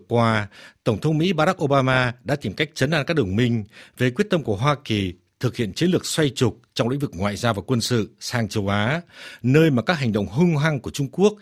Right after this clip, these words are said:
trong các tranh chấp lãnh thổ đang làm cho nhiều quốc gia liên quan lo ngại. Bắc Kinh đã tỏ ra tức tối về việc Tổng thống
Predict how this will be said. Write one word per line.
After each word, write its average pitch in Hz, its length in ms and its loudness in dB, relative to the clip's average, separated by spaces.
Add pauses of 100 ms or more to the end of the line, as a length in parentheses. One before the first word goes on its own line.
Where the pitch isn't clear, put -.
(240)
trong 123 140 0
các 165 140 -2
tranh 120 180 0
chấp - 200 -4
lãnh 160 140 -2
thổ 104 360 -2 (220)
đang 131 240 2
làm 104 200 2
cho 131 100 -4
nhiều 104 200 0
quốc 160 180 -6
gia 117 320 0
liên 117 220 0
quan 110 300 2
lo 110 160 2
ngại. 95 300 -2 (760)
Bắc 156 200 0 (100)
Kinh 147 180 4
đã 139 140 0
tỏ 90 100 -2
ra 123 140 -2
tức 180 260 -2
tối 143 160 2
về 147 120 0
việc 98 340 2
Tổng 113 140 -4
thống 113 200 -2